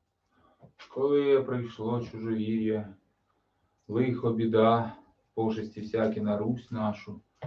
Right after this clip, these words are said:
світлою, пішли рахмани, пішли подалі від людей,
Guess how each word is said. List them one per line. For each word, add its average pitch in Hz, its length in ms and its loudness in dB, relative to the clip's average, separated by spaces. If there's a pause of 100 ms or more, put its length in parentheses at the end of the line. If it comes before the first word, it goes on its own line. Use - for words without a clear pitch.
(180)
світлою, 101 800 -2 (4000)
пішли 123 640 0 (180)
рахмани, 107 800 2 (2250)
пішли - 240 -2
подалі 120 420 8
від 110 220 2
людей, 101 580 2